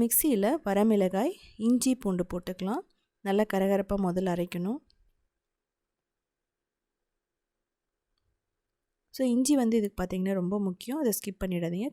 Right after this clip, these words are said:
கொத்தமல்லி ஒரு கப் போட்டுக்கலாம், சாரி, கறிவேப்பிலை ஒரு கப். அதுக்கப்புறமா கொத்தமல்லி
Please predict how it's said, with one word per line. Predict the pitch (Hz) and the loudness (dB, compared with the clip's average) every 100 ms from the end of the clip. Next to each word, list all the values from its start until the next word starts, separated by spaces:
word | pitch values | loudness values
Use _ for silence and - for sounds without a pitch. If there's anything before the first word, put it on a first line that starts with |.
| - | -4
கொத்தமல்லி | 226 302 285 226 220 196 | -4 -2 0 2 2 2
ஒரு | 175 | -2
கப் | 190 - | -6 -6
போட்டுக்கலாம், | 170 175 - 185 285 - - | -8 -6 -8 -6 -6 -10 -6
சாரி, | 226 214 185 _ _ _ _ _ _ _ - | 0 0 0 _ _ _ _ _ _ _ 0
கறிவேப்பிலை | 214 233 247 214 185 | 4 6 4 2 0
ஒரு | 180 - | -2 -4
கப். | 285 _ _ _ _ - - _ 254 | -6 _ _ _ _ -20 -20 _ -2
அதுக்கப்புறமா | 277 269 233 214 277 - | 0 0 0 0 0 -2
கொத்தமல்லி | 214 - 277 202 233 | -4 -2 0 2 2